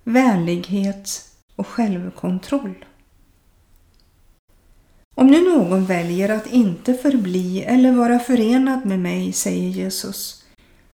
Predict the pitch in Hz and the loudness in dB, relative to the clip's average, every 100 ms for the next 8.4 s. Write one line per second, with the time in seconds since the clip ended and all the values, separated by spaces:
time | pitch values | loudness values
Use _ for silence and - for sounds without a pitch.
0 | _ - 254 - 285 285 302 294 226 190 | _ -4 -4 4 4 4 2 2 2 2
1 | 196 254 - - 233 233 226 233 208 175 | 0 -2 -2 0 2 2 0 0 0 -2
2 | 185 196 202 233 226 214 196 202 226 175 | -4 -2 -2 -4 -4 -4 -4 -4 -4 -6
3 | 190 190 _ _ _ _ - 190 - 202 | -10 -14 _ _ _ _ -12 -10 -8 -10
4 | - 240 247 247 - 190 190 - _ _ | -4 -2 -2 -4 -12 -12 -12 -18 _ _
5 | _ _ _ _ _ _ _ _ _ _ | _ _ _ _ _ _ _ _ _ _
6 | _ _ _ - - 240 262 277 269 262 | _ _ _ -10 0 2 6 6 6 4
7 | 214 185 190 202 202 208 190 190 196 - | 2 0 -2 -2 -2 -2 -2 -2 -4 -2
8 | 262 269 - - | -2 -2 -6 -20